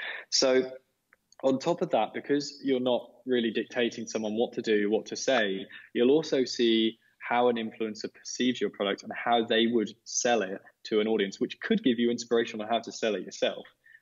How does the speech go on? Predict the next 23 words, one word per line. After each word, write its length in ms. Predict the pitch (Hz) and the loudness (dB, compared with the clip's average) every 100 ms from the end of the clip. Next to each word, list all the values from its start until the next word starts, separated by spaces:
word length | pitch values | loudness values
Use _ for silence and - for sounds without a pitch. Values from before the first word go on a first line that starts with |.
| - | -2
Um, 200 | 113 117 | 0 2
so 100 | 117 | 0
it's 140 | 110 | 2
really 200 | 151 160 | 2 2
quite 260 | 151 117 104 | 2 0 -2
a 40 | |
good 140 | 107 101 | -4 -4
idea. 360 | 104 110 101 92 _ _ - | -4 -2 -4 -6 _ _ -4
And 180 | 123 120 | -4 -4
the, 180 | 127 127 90 92 | -2 -2 -2 -6
like 180 | 139 147 | -2 -2
I 40 | - | 0
say, 180 | 113 | 0
the 120 | 107 127 | 2 2
only 120 | 170 | 0
problem 260 | 156 123 | -2 -4
is, 160 | 107 104 | -2 -2
is 160 | 104 104 | -4 0
that 220 | 113 - | -2 0
this 140 | 139 - | -4 0
won't 220 | 135 123 | -2 -2
apply 300 | 110 - 110 | -4 0 0
to 140 | 107 | 0